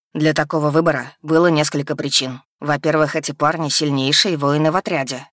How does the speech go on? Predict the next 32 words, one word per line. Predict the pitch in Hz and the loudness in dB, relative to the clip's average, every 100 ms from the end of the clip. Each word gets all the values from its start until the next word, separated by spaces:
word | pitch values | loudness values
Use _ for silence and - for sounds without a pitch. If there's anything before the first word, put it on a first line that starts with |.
| _ | _
и | 170 | -4
пострадали | 156 160 - 151 156 151 | -2 -2 -2 -2 0 -2
именно | 151 156 151 147 | -2 -2 0 0
потому, | 139 139 143 175 - | -2 -2 0 -2 -4
что | - - 165 | -8 -2 0
самоотверженно | - 151 151 147 143 151 151 143 | 0 0 0 0 -2 -2 -2 -2
оберегали | 139 147 143 147 175 | -2 -2 -2 -2 -2
нас | 165 143 | -2 -2
во | - | -2
время | 143 151 151 | -2 0 -2
сражения. | 151 175 175 151 127 123 - _ | -2 -2 -2 -2 -6 -10 -16 _
А | - 151 | -4 -2
во-вторых, | 139 131 147 139 180 - _ | 0 -2 -2 -2 -4 -8 _
драконы | 165 151 135 - 147 156 | -4 -2 -2 -2 -2 0
не | 165 | 0
забывают | 165 165 202 202 135 | 0 2 2 2 0
доброты. | 151 175 180 - 123 - _ _ _ _ | -2 -2 -2 -4 -10 -14 _ _ _ _
Лана, | 147 143 143 147 123 | -4 0 2 0 -6
сама | - - 156 156 147 | -6 -2 0 2 0
того | 143 143 | 0 0
не | 147 | 0
зная, | 139 139 143 151 127 _ | 0 0 -2 -2 -8 _
только | - 147 147 | -2 -2 0
что | 147 - 151 | -2 0 0
приобрела | 151 156 139 143 139 143 | 0 -2 -2 0 0 0
верных | 151 151 147 | 0 -2 -2
защитников | 139 135 - 180 165 143 135 | 0 0 0 -2 -4 -4 -4
ценой | - 156 147 | -2 0 0
всего | - 151 147 | 0 0 2
одного | 147 147 143 135 139 | 2 2 0 0 0
разорванного | 170 190 147 139 147 147 | 0 0 -2 0 0 0
платья. | 151 131 - 127 | -2 -6 -6 -10